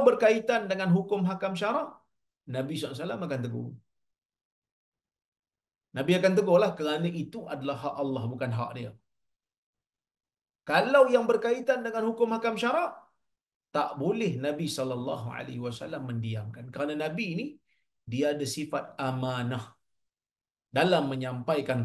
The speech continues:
risalah. Nabi tak boleh diamkan diri dalam perkara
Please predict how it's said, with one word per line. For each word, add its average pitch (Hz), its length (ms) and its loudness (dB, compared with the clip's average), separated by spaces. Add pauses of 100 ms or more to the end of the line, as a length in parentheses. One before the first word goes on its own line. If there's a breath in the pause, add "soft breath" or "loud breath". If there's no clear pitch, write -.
risalah. 127 640 6 (1900)
Nabi 135 180 0 (120)
tak 139 180 4
boleh 180 220 6 (160)
diamkan 135 460 2 (100)
diri 202 180 0 (120)
dalam 135 240 2
perkara 123 340 2